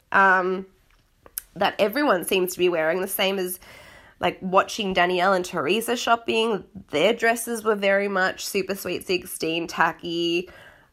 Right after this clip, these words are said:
um, rhinestone-esque shit. I thought Melissa looked gorgeous, but that's because her dress was barely even,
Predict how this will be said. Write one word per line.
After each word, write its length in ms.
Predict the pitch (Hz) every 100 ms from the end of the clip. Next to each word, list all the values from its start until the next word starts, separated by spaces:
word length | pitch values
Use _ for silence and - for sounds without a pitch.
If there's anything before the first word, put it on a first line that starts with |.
| - -
um, 480 | 170 160 160 147 -
rhinestone-esque 1800 | 180 - 147 170 175 180 - 170 170 - 196 175 175 - - - - -
shit. 1000 | - - - 180 175 160 - - - - - - - - -
I 120 | 156
thought 340 | 180 196 185 -
Melissa 460 | 165 156 208 247
looked 300 | 240 220 - -
gorgeous, 580 | 175 175 180 185 240
but 220 | - 180 180
that's 160 | -
because 260 | 233 233 202
her 140 | 208
dress 260 | 185 180 190
was 100 | 190
barely 320 | 170 160 180
even, 540 | - 180 170 151 196